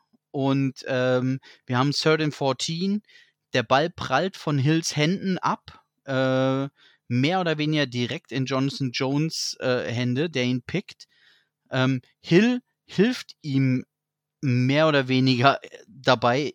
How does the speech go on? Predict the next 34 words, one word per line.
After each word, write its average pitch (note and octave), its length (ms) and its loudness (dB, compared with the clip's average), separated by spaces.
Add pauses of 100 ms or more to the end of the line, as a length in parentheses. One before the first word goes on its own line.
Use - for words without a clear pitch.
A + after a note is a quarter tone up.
inbounds D3 720 0
zu C#3+ 180 -2
bleiben C#3 480 0
und C3+ 200 -4
den B2+ 160 0
Catch - 340 -6
zu - 160 -6
sichern F3+ 460 -2
und C#3 160 -4
zwei C#3 260 -2
Füße F#3+ 360 -4
runterzukriegen. A#2+ 1080 -4 (380)
Er - 160 -4
tippelt F#3 400 -2
und C#3+ 160 -2
tippt - 240 0 (100)
da D#3 160 6
irgendwie, E3+ 460 0
dass D3+ 200 -2
er D3 80 0
das C3+ 200 -4
irgendwie D3 260 -2
schafft - 360 -4
mit D3+ 180 -2
dem C3 120 0
Ball C#3 220 0
unter F3+ 200 -2
Kontrolle. F3 580 -2 (480)
Und, C#3+ 420 0
ähm, C3 380 2
ja, A#2+ 120 0
unwissentlich E3 1120 -2
hilft E3 460 -4
Hill D#3+ 560 0